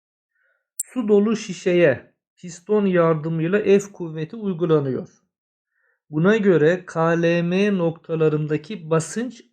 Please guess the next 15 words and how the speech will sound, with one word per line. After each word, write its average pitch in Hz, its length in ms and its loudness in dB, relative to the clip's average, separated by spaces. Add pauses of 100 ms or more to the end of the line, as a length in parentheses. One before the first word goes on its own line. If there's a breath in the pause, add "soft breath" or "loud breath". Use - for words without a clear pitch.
artışlarını 165 1040 0
bize 131 200 -4
soruyor. 123 400 -8
Dikkat 139 320 -12
edin, 131 320 -6
basınç 165 420 -4
artışı. 143 720 -2 (640 soft breath)
Benim 196 460 -2
buraya 208 260 2
uyguladığım 196 680 2
kuvvetin 170 720 -4 (540)
oluşturduğu 180 880 -2
basınç 165 600 0
değer 160 420 2
olarak 151 600 0